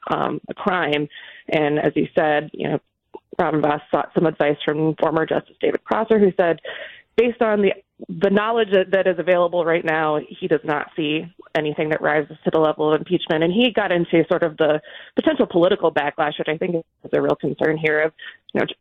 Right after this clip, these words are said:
Justice Protasiewicz won by eleven points in this election. So you impeach her, you take her off the court, it can be seen as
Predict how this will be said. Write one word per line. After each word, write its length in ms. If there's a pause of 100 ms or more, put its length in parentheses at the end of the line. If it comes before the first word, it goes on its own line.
(220)
Justice 280
Protasiewicz 420
won 200
by 120
eleven 320
points 300
in 80
this 120
election. 500
So 60
you 380 (480)
impeach 400
her, 240
you 220
take 140
her 120
off 140 (520)
the 60
court, 440 (1080)
it 100
can 140
be 160
seen 160
as 100